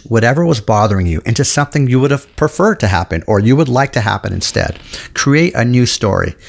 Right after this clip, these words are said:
And so the idea is that when we remember something or we are in our mind and something's bothering us, we're making it up anyway.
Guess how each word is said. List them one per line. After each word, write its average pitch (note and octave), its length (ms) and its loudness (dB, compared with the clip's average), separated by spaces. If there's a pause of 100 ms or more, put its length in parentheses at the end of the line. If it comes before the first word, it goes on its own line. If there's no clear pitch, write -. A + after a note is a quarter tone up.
(480)
And C#3 140 0
so D3+ 160 0
the C#3+ 140 2
idea E3+ 360 2
is B2 180 0
that A#2 200 2
when A#2+ 180 0
we C#3 160 2
remember B2+ 360 2
something A2 500 -2
or G2 240 2
we F2+ 160 0
are F2+ 180 0
in C3+ 140 2
our C3+ 100 2
mind G#2+ 360 2
and F2 100 -4
something's G2 360 -2
bothering G#2 440 0
us, D#2+ 280 -4 (180)
we're C3+ 120 2
making A#2+ 360 2
it A#2+ 100 0
up B2+ 140 0
anyway. E3 420 -2